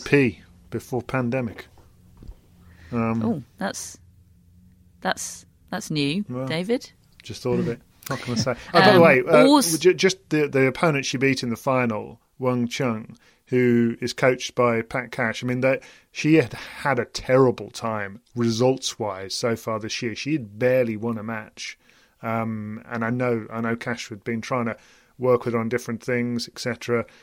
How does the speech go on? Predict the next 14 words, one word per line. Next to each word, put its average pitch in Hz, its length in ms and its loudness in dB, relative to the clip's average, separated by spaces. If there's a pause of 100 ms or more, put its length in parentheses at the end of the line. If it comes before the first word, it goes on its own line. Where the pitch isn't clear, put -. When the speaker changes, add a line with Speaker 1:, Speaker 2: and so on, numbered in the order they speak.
(220)
Speaker 1:
Um, 117 380 -4 (140)
and 123 120 -2
then 123 100 0
suddenly 113 720 0 (260)
she's 123 240 -4
had 123 160 -2
a 110 40 -4
run 123 220 2
to - 100 -12
the 123 80 -8
final. 123 400 0
On, 147 180 2
on 175 140 6
a, 175 80 2